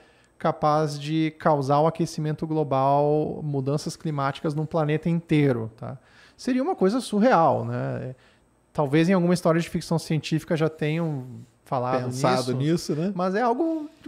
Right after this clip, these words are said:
Speaker 1: não, mas como que um objeto desse tamanho vai causar o aquecimento global? Isso é um absurdo, é uma, é uma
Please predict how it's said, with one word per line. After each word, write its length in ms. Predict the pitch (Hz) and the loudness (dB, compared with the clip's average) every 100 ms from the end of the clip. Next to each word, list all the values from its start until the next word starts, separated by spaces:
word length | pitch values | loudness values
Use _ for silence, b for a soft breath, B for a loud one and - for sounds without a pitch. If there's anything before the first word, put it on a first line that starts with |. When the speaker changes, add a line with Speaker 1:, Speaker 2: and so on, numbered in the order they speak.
| 233 240 | -12 -6
Speaker 1:
não, 340 | 233 254 339 | -2 -2 -2
mas 100 | 233 | -4
como 320 | - 262 349 | -2 -2 0
que 120 | - | -2
um 160 | 254 240 | 0 2
objeto 600 | 220 190 151 165 196 233 | 0 0 2 2 2 -2
desse 320 | 175 165 165 185 | -2 -2 -2 -4
tamanho 480 | 175 151 147 175 | -4 -2 -4 -2
vai 160 | 180 175 | -2 -2
causar 340 | - 180 160 | -2 -2 0
o 40 | 165 | -2
aquecimento 500 | 170 175 180 175 180 | -2 -6 -6 -6 -6
global? 440 | 208 196 175 226 | -6 -2 0 0
Isso 140 | 156 180 | -2 -2
é 40 | |
um 60 | 196 | -4
absurdo, 880 | 190 - - 220 262 202 131 113 120 | -4 -6 -2 0 0 0 -4 -6 -6
é 80 | 131 | -6
uma, 320 | 143 139 135 | -4 -4 -4
é 160 | 131 131 | -4 -6
uma 380 | 139 139 143 | -4 -6 -8